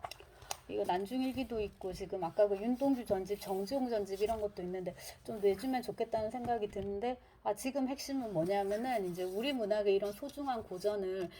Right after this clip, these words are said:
이걸 완독을 우리가 다 하지는 못하더라도, 어,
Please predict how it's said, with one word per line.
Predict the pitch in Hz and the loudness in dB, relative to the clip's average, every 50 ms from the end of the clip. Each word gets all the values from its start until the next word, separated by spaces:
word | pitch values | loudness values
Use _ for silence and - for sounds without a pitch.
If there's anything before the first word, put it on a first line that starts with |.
| - - | -14 -6
이걸 | - 262 262 233 | 0 2 4 4
완독을 | 180 156 180 196 220 220 339 349 339 311 | 6 4 4 4 4 4 6 6 6 4
우리가 | 247 208 202 208 214 202 | 4 6 6 8 8 8
다 | - - 160 | 6 2 -2
하지는 | 214 240 226 240 247 240 208 | -2 -2 -2 -2 -4 -6 -4
못하더라도, | 170 165 143 - 247 262 269 - 214 196 175 180 180 262 285 254 190 151 - - | -4 -6 -6 -4 -2 -2 -2 0 0 0 -2 -2 0 2 4 4 4 2 0 -4
어, | 190 180 175 170 170 151 | -4 -4 -2 -2 -4 -6